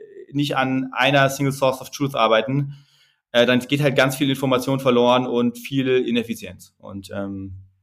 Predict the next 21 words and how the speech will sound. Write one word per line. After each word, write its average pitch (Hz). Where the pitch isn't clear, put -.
genau, 104
und, 107
äh, 117
ähm, 107
wir 123
helfen 123
dir 117
im 107
Prinzip, 120
ähm, 107
diese 120
Discovery, 127
äh, 117
besser 131
zu 156
machen 151
und 117
geben 123
dir 120
Tools, 139
um, 117